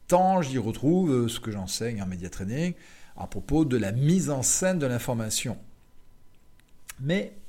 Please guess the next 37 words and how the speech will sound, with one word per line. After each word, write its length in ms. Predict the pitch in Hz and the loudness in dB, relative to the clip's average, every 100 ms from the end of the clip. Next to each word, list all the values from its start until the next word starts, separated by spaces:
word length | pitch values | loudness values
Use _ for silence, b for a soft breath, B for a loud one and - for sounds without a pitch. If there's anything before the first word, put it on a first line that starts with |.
| - | -8
en 100 | 139 | -6
tant 280 | 147 226 226 | -4 -4 -6
qu'accrédité 1040 | 214 151 131 - 135 120 107 98 - 135 | 0 2 2 2 0 0 -2 -4 0 2
Arc-en-Ciel 600 | 110 - 104 98 90 85 | 0 -2 -6 -6 -6 -4
Disque, 360 | 110 196 208 - B B B B B - | -2 -2 -4 -10 B B B B B -6
c'est 160 | - | -2
finalement 440 | 143 175 180 190 196 | 0 0 2 4 4
l'acte 300 | 190 185 156 | 2 4 2
de 160 | 120 | 2
bravoure 680 | 101 117 151 143 143 123 101 | 2 4 6 6 8 6 2
de 100 | 98 | -2
cet 340 | 101 113 98 107 | -2 -4 -4 -8
ancien 540 | 104 - - 101 95 | -4 -4 -2 -4 -2
scout 560 | - - 269 277 - - | -2 2 2 2 0 -4
et 80 | - | 2
ce 160 | - 226 | 2 2
qui 160 | - | 0
l'a 100 | 127 | 0
motivé 680 | 117 226 226 113 92 117 185 B B B B B - | 2 0 -2 -4 -2 -2 -4 B B B B B -6
qui 160 | - 113 | 0 0
a 60 | |
retenu 580 | 110 196 190 107 120 196 | 2 -2 -2 -2 -2 -2
mon 260 | 185 90 110 | -2 -2 -4
attention. 560 | 151 - 82 - - - - - - - - - - | -6 -6 -6 -8 -8 -12 -14 -16 -18 -18 -20 -16 -6
Il 80 | 131 | -2
m'a 140 | 156 | 0
paru 260 | 156 175 202 | 0 0 0
intéressant, 640 | 160 123 120 - 151 - b b b - | 0 -2 0 0 -2 -6 b b b -8
à 80 | - | -2
partir 460 | 135 151 - 202 135 | 0 0 0 2 2
des 80 | 110 | 2
reportages 600 | 104 110 - 127 120 - | -2 -4 -2 -2 -2 -4
qui 120 | 104 | -4
lui 80 | 92 | -4
ont 80 | |
été 160 | 92 101 | -4 -6
consacrés, 580 | 98 - 92 - 165 | -6 -6 -6 -2 -2